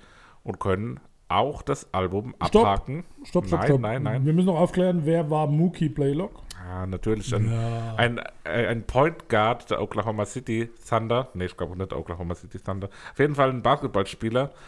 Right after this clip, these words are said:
Speaker 1: ähm, mit der Trikot Nummer zehn. Ursprünglich sollte das Album nach dem Spieler benannt werden. Ähm,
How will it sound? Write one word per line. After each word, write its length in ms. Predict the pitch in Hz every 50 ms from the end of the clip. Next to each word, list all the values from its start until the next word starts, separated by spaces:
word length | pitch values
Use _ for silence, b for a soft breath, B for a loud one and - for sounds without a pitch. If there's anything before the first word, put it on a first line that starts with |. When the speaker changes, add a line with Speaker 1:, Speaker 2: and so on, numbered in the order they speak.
| B B B B B - -
Speaker 1:
ähm, 280 | 104 107 107 110 113
mit 100 | 117 113
der 300 | 120 117 113 117 113 113 107 95 107 110 104 110
Trikot 260 | - 120 127 - 139
Nummer 260 | 123 120 113 107 104 -
zehn. 300 | - - 123 135 139 127
Ursprünglich 420 | 120 117 - - 120 117 110 -
sollte 220 | - 113 107 110 101
das 160 | 92 90 -
Album 400 | - - 101 104 117 117 107 104
nach 220 | 101 101 101 -
dem 580 | - - 104 92 95 95 95 92 92 87 85 80
Spieler 360 | 95 - - - 123 135 147 131
benannt 400 | 127 110 110 113 120 120 - 123
werden. 360 | 117 120 120 - 120 120 120 B B B B B B B B B B B B -
Ähm, 640 | - 107 110 107 104 101 104 104 104 104 101 101 101